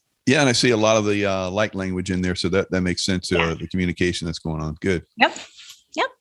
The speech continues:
Speaker 1: Wow, that's beautiful.
Speaker 2: Yep. Thank you.
Speaker 1: So we have also Sacred Artwork Together. Is this, this one of the ones you wanted to, uh, scheduling sessions?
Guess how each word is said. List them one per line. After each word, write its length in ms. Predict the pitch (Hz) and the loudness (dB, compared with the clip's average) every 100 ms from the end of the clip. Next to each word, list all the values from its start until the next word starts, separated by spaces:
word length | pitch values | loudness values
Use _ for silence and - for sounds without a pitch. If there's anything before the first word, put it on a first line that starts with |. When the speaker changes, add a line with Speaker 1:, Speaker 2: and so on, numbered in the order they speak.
| _ | _
Speaker 1:
Wow, 120 | 107 | -2
that's 120 | 110 - | 0 0
beautiful. 540 | 107 131 113 82 - _ _ _ - 233 | 2 2 0 -4 -8 _ _ _ -8 -4
Speaker 2:
Yep. 200 | 339 - _ _ 233 | -4 -4 _ _ -4
Thank 260 | 330 - | -4 -2
you. 220 | - - 202 - _ _ _ _ _ _ | 0 0 -4 -12 _ _ _ _ _ _
Speaker 1:
So 300 | - 117 117 | 0 2 2
we 240 | 107 120 | 2 2
have 260 | 120 117 110 - | 4 4 2 0
also 640 | 147 185 - 104 95 120 135 - _ _ _ _ _ - | 0 0 0 2 2 0 -4 -14 _ _ _ _ _ 0
Sacred 340 | 117 110 - | 2 2 2
Artwork 400 | 104 - 104 - | 2 2 0 -2
Together. 540 | 95 104 107 107 107 | -2 2 4 4 4
Is 120 | 104 - | 2 -2
this, 240 | 113 - _ - | -4 -6 _ -6
this 140 | 101 | 0
one 140 | 110 110 | 2 2
of 60 | |
the 40 | 107 | 4
ones 200 | 107 107 | 2 2
you 60 | |
wanted 260 | 107 104 98 | 2 2 0
to, 340 | - 104 98 95 | -2 0 2 0
uh, 60 | |
scheduling 600 | 95 - 107 110 110 107 | 0 0 2 4 2 2
sessions? 680 | - 113 - 113 110 - | 2 2 2 -2 -2 -6